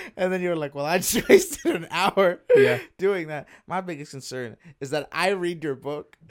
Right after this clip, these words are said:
Speaker 2: Yeah.
Speaker 1: And then I'm like, "That's just the plot of this." <laughs> Well, just extra steps.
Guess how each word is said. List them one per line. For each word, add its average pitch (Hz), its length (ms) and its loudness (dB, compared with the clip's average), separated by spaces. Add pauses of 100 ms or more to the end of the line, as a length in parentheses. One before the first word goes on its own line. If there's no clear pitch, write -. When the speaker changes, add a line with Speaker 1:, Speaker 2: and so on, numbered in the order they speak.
Speaker 2:
Yeah. 117 220 -4
Speaker 1:
And 160 160 0
then 165 80 0
I'm 156 100 -2
like, 147 260 -4
"That's 185 200 -4
just 254 140 -10
the 175 80 -4
plot 170 320 0
of 170 160 -8
this." 214 420 8
<laughs> 247 340 8 (1400)
Well, 403 140 4
just - 220 -8
extra 247 300 0
steps. 427 760 -2